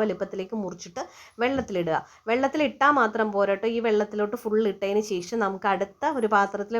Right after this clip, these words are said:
വേറെ വെള്ളം എടുത്തിട്ട് രണ്ട് മൂന്ന് പ്രാവശ്യം കഴുകി ആ ചൊന മയം കളയണം. ദേ മാങ്ങയുടെ അണ്ടി കണ്ടോ, ഈ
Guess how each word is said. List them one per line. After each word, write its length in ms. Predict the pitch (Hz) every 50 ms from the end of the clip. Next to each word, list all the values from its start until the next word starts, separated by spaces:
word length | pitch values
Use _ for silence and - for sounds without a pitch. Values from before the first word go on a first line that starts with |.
| 220 208
വേറെ 180 | 190 196 202 196
വെള്ളം 160 | 196 190 190 185 180
എടുത്തിട്ട് 260 | 180 - 196 - 226 196
രണ്ട് 160 | 196 196 208
മൂന്ന് 160 | 220 240 262 247
പ്രാവശ്യം 400 | 233 196 190 180 - - 285 349 - - - - _ _ _ - 220
കഴുകി 320 | 233 240 254 254 233 269 247
ആ 40 | 240 240 240 -
ചൊന 240 | - 277 277 302 330 320 277
മയം 260 | 214 214 214 233 254 240 240
കളയണം. 440 | 220 196 208 208 190 170 151 151 - - _ _ _ _ _ -
ദേ 80 | 208 208 214 208 - - _ _ - 214
മാങ്ങയുടെ 420 | 214 214 220 220 220 233 240 262 254
അണ്ടി 180 | 220 214 220 220
കണ്ടോ, 240 | 214 208 202 190 180 185
ഈ 40 | 202